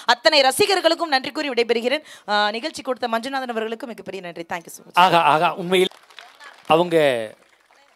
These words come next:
Speaker 2: குழந்தை பிறந்து இதான் முதல் நிகழ்ச்சி வந்திருக்காங்க. நம்ம கொடுத்த தேதிக்கு போகணுங்கிறதுக்காக இவ்வளவு தூரம் பச்சிளம் குழந்தையோடு வந்திருக்காங்க.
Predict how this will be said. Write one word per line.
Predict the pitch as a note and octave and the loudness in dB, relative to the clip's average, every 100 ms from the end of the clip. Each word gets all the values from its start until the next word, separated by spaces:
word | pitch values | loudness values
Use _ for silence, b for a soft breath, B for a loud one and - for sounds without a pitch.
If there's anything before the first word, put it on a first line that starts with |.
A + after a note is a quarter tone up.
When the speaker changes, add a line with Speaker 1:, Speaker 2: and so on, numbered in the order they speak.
| _ _ - | _ _ -6
Speaker 2:
குழந்தை | D#3+ F3+ F#3 | -6 -4 -4
பிறந்து | D#3 E3+ G#3 | -4 -4 -4
இதான் | E3+ F3+ D#3 | -2 -4 -4
முதல் | D#3+ A3 | 0 0
நிகழ்ச்சி | G#3+ F3+ E3+ D#3+ | 0 -6 -6 -6
வந்திருக்காங்க. | D3+ D#3 D#3 C#3+ | -6 -6 -8 -8
நம்ம | C3+ C3 A#2 | -16 -18 -6
கொடுத்த | F#3+ A#3 B3 | -2 0 -2
தேதிக்கு | G3+ G3 G3+ G3 - | -2 -4 -4 -12 -6
போகணுங்கிறதுக்காக | F3+ F#3+ F3+ D#3 D3+ C#3+ D3+ D3+ F#3+ _ _ _ _ _ | -4 -2 -4 -10 -10 -6 -6 -6 -10 _ _ _ _ _
இவ்வளவு | C3+ D#3 D#3 | -6 -4 -2
தூரம் | E3+ F3+ D#3+ C3 G#2 A2 _ _ | -2 -2 -4 -6 -12 _ _ _
பச்சிளம் | D3 - F3+ D#3+ | -14 -10 -10 -6
குழந்தையோடு | D3+ D#3+ E3+ F3 | -8 -4 -4 -4
வந்திருக்காங்க. | D3 C#3 C3+ B2+ C#3+ | -6 -8 -8 -10 -12